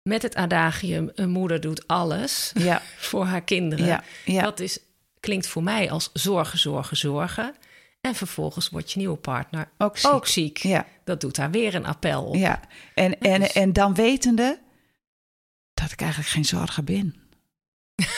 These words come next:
Speaker 2: Dus dat ik eigenlijk
Speaker 1: Ben je helemaal niet. <laughs>
Speaker 2: Nou ja, dat, dat, eh, we-, dat heb ik heel graag, eh, willen laten zien. Misschien wel aan mijn moeder, zo van, "Ik kan het ook."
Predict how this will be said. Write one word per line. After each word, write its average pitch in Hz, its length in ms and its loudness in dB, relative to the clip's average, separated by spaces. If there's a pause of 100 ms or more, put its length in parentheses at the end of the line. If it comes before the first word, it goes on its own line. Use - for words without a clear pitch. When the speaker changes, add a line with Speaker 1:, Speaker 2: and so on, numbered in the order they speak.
(140)
Speaker 2:
Dus - 100 0
dat 196 180 4
ik 180 80 0
eigenlijk 180 600 2
Speaker 1:
Ben 240 200 4
je 226 80 0
helemaal 170 260 2
niet. 151 500 -2
<laughs> - 140 -6
Speaker 2:
Nou 240 180 4
ja, 202 120 6
dat, 190 320 2
dat, 190 240 4
eh, 190 140 4
we-, 190 280 2
dat 220 180 4
heb 214 180 2
ik - 80 -4
heel 220 200 4
graag, 196 580 4 (840)
eh, 185 180 2
willen 185 340 4
laten 175 320 2
zien. 220 720 4
Misschien 160 360 2
wel 151 100 2
aan 156 100 4
mijn 156 120 6
moeder, 220 340 4
zo 185 120 4
van, 165 140 0
"Ik 165 100 0
kan 165 180 2
het 156 140 0
ook." 175 520 0